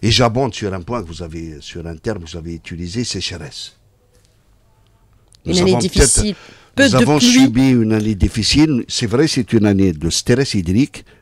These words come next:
Speaker 1: ce n'est pas une année de sécheresse. La preuve, nous avons passé, euh, contrairement à beaucoup de pays qui nous dépassent, euh,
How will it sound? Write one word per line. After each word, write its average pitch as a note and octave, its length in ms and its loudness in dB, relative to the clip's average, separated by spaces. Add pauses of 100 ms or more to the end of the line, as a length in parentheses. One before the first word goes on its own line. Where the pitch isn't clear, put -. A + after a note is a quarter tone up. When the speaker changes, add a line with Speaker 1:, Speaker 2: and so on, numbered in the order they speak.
Speaker 1:
ce - 80 -16
n'est - 40 -18
pas G#2 120 -6
une D2+ 160 -8
année D2 180 -14
de C#2+ 140 -18
sécheresse. - 640 -20 (680)
La - 100 -16
preuve, G2+ 320 -8 (640)
nous D#2 160 -10
avons D#2 180 -14
passé, E2 580 -8
euh, B1+ 80 -18 (800)
contrairement B2+ 520 -4
à B2 40 -6
beaucoup G#2+ 280 -10
de G2 40 -12
pays G2+ 380 -6
qui - 160 -14
nous E2+ 140 -12
dépassent, E2+ 560 -14
euh, D2 240 -10